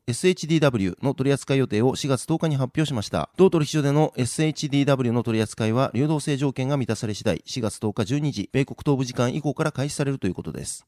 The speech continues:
取引ペアはエスエイチディーダブリューに対してユーエスディーになるといいます。同トークンの取り扱いは、コインベース及びコインベースエクスチェンジで行われます。ただし、コインベースのサービス提供地域のうち一部は対象外になる可能性があるということです。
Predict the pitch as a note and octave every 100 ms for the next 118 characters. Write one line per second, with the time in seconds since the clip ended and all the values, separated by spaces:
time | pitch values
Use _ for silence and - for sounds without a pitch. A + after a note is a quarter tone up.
0 | - C#3+ - - C#3 A#2 B2+ - - B2
1 | - D#3 - C#3 C#3+ C3+ A2 G2+ G2 -
2 | C#3 C#3 A#2+ - C3 D3 D3+ D#3 D3 C#3+
3 | C#3 E2+ D2+ C2+ - - _ - G3+ F#3
4 | D#3+ D3+ C#3 C3+ C3 B2+ - B2+ C#3 C3
5 | D3 D3+ D3+ C#3 B2 A2 C3 C3 D3 E3
6 | D3 D3 - - D3+ B2+ C#3 C3 - G#2+
7 | F2 D#2+ D#2 - - - D3 - C#3 C#3
8 | D3+ D3 B2+ G#2+ C#3+ B2+ G2 - D#3 D#3
9 | D3 D3+ A#2+ A2+ - C3+ - E3+ C#3 -
10 | B2+ B2+ A#2+ A2+ C3+ C#3 A#2 C3 D#3 C#3+
11 | C3+ A#2 C#3+ - - - - -